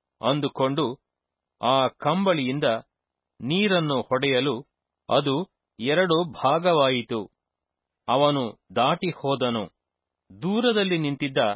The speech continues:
ಯೆರಿಕೋವಿನ ಪ್ರವಾದಿ ಮಂಡಳಿಯವರು ಇದನ್ನು ಕಂಡು, ಎಲೀಯನಿಗಿದ್ದ ಆತ್ಮವು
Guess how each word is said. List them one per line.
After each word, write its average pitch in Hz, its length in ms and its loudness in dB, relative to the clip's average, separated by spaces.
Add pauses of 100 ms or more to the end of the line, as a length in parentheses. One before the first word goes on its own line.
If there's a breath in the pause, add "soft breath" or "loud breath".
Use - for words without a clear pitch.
(240)
ಯೆರಿಕೋವಿನ 160 760 -2 (140)
ಪ್ರವಾದಿ 165 540 0
ಮಂಡಳಿಯವರು 143 920 -2 (460)
ಇದನ್ನು 165 420 -2
ಕಂಡು, 135 440 -4 (560)
ಎಲೀಯನಿಗಿದ್ದ 160 800 -2
ಆತ್ಮವು 131 760 -2